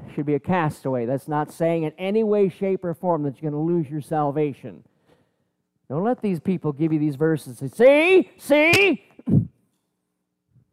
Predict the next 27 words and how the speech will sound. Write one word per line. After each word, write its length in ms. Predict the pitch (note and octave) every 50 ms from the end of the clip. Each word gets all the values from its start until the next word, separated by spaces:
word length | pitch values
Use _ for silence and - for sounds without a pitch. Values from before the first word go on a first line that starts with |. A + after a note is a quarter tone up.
| _ _ -
It's 140 | F3 D#3+ -
talking 360 | - B3 D4 D#4 C#4+ - C#4+
about 240 | B3+ B3 A#3 A3 G3+
usefulness 680 | A3 A#3 C4+ D4+ D4+ A3+ - - A#3 G#3+ G#3 G3 -
to 80 | - G#3
the 120 | F#3+ G#3+
Lord. 640 | A3 A#3+ C#4 D4 C4+ A3 D#3 C3 G2+ - - C#3 A#2 - _ _ _ _ _ _ _ _ _ _ _ _ _ _ _
Even 240 | - A3+ C4 C4+ B3+
as 120 | B3 G3+
a 80 | G3 G3+
preacher, 840 | - - - - D4+ F#4 F4 C4 - - E3 C#3+ A#2+ G2+ - - _ _ _ _ _
if 60 | -
I 120 | F#3+ G#3 A3+
get 140 | A#3+ B3 B3
into 220 | A#3+ A3+ G#3+ G3+
trouble, 540 | G3+ - - - C#4 D#4 D4+ A#3+ G#3+ F#3+ F#3+
I 180 | F3 F#3+ G#3
may 240 | G#3 A3 B3 C4 C4+
disqualify 920 | G#3 E3+ G3+ E3+ - - - F#3+ B3+ D4 D4+ C#4+ C4+ G#3+ - G#3 F#3 E3+ E3
myself 540 | D#3+ D#3+ D3+ D3+ - - F#3+ F3 E3 -
from 160 | - F3 F3+ -
preaching 580 | - - - D4+ D#4+ A#3+ - - - E3 D#3+
the 100 | E3 F3
gospel 600 | F3 A#3 C4+ - A3 D#3 - - - - D3 E3
and 120 | E3+ E3+ D#3
be 160 | F#3 F#3 D#3+
shelved, 1040 | - _ _ - - C#4 C#4+ C4 B3 F#3+ E3 D3+ C#3 C3+ C3 A#2+ A2+ C3+ D3+ D#3